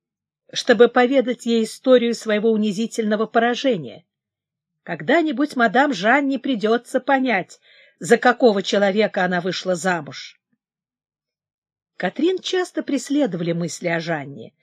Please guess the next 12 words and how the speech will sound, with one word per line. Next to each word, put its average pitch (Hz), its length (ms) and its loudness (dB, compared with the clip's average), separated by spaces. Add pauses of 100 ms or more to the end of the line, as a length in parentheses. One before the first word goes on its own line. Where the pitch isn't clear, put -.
(280)
Она 254 220 2
всегда 262 400 0
будет 247 320 -4
ненавидеть 247 840 0
её, 143 260 -12 (520)
считать 285 580 0
своей 247 400 0
политической 247 800 -2
противницей, 214 960 -6 (720)
а 180 140 -4
также 214 500 2
женщиной, 226 880 0